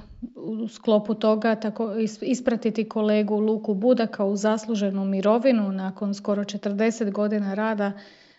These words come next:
na hrvatskim studijima, no kao što sam rekla, sve to zbog pandemije nije bilo moguće i morat će pričekati neka bolja vremena. No evo, uspjeli smo organizirati ovaj posjet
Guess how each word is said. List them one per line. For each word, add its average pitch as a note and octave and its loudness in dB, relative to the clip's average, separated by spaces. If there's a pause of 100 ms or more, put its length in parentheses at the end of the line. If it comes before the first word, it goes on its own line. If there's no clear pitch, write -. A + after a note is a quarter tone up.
(100)
na G#3 4
hrvatskim G#3 0
studijima, G#3 2 (300)
no A3+ 6
kao A3+ 2
što A3 -2
sam A3+ 2
rekla, A#3 0
sve A3+ 0
to A#3 -2
zbog G#3 -2
pandemije G#3 4 (180)
nije A3+ 4
bilo G#3 2
moguće B3+ 2
i A#3 2
morat A3+ 2
će A3 -4
pričekati G#3+ -2
neka G3+ 0
bolja G3+ 2
vremena. F3+ 0
No B3+ 4
evo, C#4 8
uspjeli C#4 2
smo A#3 2
organizirati A3 2
ovaj G#3+ 2
posjet A#3 0